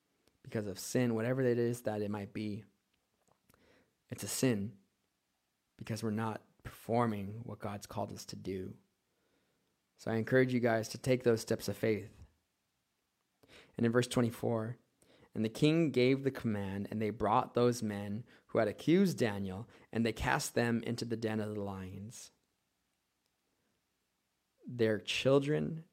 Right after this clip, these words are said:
and their wives and the lions overpowered them and broke all their bones in pieces before they ever came to the bottom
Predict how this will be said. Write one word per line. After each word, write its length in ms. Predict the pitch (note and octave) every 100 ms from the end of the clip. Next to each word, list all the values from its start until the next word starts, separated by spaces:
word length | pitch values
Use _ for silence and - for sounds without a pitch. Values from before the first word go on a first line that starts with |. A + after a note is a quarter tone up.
| _
and 200 | A2 G#2
their 180 | G2+ F#2+
wives 760 | G2+ A#2+ A#2+ A#2+ A#2+ A#2+ -
and 160 | - G#2+
the 100 | G2
lions 640 | F#2+ G#2+ A#2+ A#2+ A#2+ B2+ - _
overpowered 960 | - G#2 G#2+ G#2 G#2 - - G#2+ F#2+ G2
them 380 | F#2 E2 G2 B2 _ _ - - - -
and 140 | A#2
broke 300 | A#2+ A#2 - -
all 300 | A2 C3 C#3
their 160 | C#3+
bones 580 | B2+ A#2 A2 G#2+ A2 A2 -
in 180 | A2+
pieces 880 | A2 - D3+ D3 - F#2+ F#2+ G#2+ - _ _ _ - -
before 360 | - A#2 B2 A#2
they 200 | A2+ A2 -
ever 300 | B2 B2 B2
came 500 | B2 - G#2+ G2+ G2+
to 100 | G2
the 120 | G#2+
bottom 580 | G2 - G#2+ A2 A2 A2